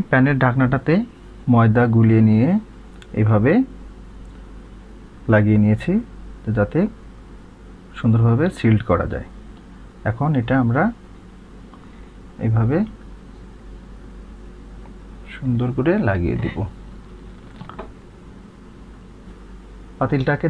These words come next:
দেখুন আমি কত সুন্দর করে সিল্ড করে নিয়েছি। লিডের যে ফুটাটা ছিল, সেই ফুটাটাতেও আমি একটা ময়দা দিয়ে বন্ধ করে দিয়েছি।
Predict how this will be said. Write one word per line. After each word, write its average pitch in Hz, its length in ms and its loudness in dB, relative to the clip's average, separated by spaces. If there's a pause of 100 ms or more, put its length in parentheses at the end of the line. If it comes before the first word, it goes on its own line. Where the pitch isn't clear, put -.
দেখুন 143 200 -2 (120)
আমি 143 140 0 (500)
কত 110 120 -6 (120)
সুন্দর 123 260 0
করে 139 200 -6
সিল্ড 120 240 -2
করে 120 180 2
নিয়েছি। 117 300 0 (880)
লিডের 127 340 2
যে 143 100 0 (340)
ফুটাটা 127 420 0
ছিল, 123 140 -2 (140)
সেই 135 160 -4
ফুটাটাতেও 120 440 -2 (100)
আমি 127 180 0
একটা 143 180 -6 (1120)
ময়দা 113 320 2
দিয়ে 143 140 2 (600)
বন্ধ 107 160 2 (100)
করে 95 200 -2
দিয়েছি। 98 260 -6